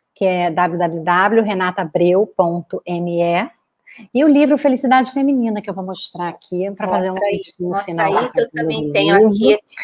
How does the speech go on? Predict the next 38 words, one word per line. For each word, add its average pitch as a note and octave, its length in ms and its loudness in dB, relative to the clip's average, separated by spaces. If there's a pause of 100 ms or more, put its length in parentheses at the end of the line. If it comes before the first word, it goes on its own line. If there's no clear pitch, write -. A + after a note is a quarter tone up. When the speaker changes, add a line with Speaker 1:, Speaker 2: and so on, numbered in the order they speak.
(140)
Speaker 2:
eu G#3+ 100 2
tenho A3+ 140 0
autografado A3 1400 2 (200)
aqui, G3 540 -4
ó. E3+ 220 2 (200)
Speaker 1:
Felicidade A#3 560 2
Feminina, B3 580 2
pra B3 160 -2
quem A3 340 0
tiver G3+ 340 -4
interesse F#3+ 680 -2
em G3+ 300 -8
Speaker 2:
Muito G3+ 80 -10
Speaker 1:
conhecer. G3+ 360 -6
Speaker 2:
lindo, G#4 380 -2 (640)
muito G#3 160 -6
Speaker 1:
Então, G3+ 120 2
Speaker 2:
lindo, G#3+ 140 6
eu G3+ 40 6
já A3 80 6
Speaker 1:
é - 20 4
um - 20 4
Speaker 2:
até F#3 80 6
Speaker 1:
prazer A3 240 4
Speaker 2:
apresentei. B3 120 2 (500)
Speaker 1:
enorme A3 80 -4 (640)
em F#3+ 100 -12
receber F#3+ 360 -4
as F#3 100 -4
pessoas, F#3+ 460 -2
responder F#3 300 -8
perguntas, F#3 560 -2
adoro G3 260 2
responder F#3 340 -6
perguntas F#3 560 -10
também. D#3 360 -14 (720)
Speaker 2:
Com F3 140 -16
certeza. D3+ 840 -4